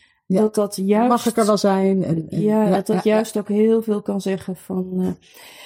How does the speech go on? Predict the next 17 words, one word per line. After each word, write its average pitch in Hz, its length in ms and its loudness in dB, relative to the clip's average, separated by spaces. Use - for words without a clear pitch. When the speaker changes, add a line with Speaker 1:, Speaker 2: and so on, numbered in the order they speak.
Speaker 2:
En 240 180 2
als 247 160 0
je 277 60 2
dat 254 160 2
vertaalt 233 340 2
naar 214 140 4
kinderen, 285 380 2
ben 214 140 4
ik 226 120 -2
soms 247 300 0
wel 208 180 2
zo 202 220 2
beduust 208 560 -2
dat, - 360 -2
ehm, 196 720 0
dat 185 180 0
ze - 240 -8